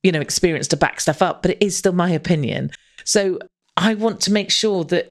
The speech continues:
you amazing people out there who are working so incredibly hard to show yourself and to put yourself forward,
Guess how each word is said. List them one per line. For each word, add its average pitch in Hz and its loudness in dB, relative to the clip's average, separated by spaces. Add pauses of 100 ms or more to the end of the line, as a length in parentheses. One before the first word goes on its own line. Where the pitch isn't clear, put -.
(420)
you 190 2
amazing 196 0
people 185 0
out - -2
there 143 2
who 156 2
are 147 -2 (480)
working 170 0
so 214 0
incredibly 165 0
hard 151 0
to - 0
show 196 0
yourself 147 -2
and 143 -4
to 143 0 (360)
put - 2
yourself 170 -2
forward, 156 0